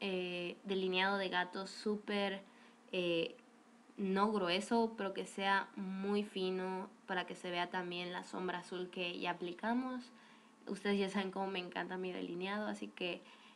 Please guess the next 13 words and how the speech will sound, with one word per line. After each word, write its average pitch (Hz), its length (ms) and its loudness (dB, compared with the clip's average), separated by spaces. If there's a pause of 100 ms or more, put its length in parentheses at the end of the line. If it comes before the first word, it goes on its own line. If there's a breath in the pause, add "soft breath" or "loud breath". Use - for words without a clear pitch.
(200 loud breath)
eso 196 220 -4
es 196 60 -4
lo 190 80 -8
que - 80 -8
estoy - 220 -8
haciendo. - 360 -10 (400 loud breath)
Después 254 480 2
voy 254 160 4
a 240 140 6
aplicar 202 680 0
esta 214 340 -2
sombra 208 380 2
negra, 202 440 0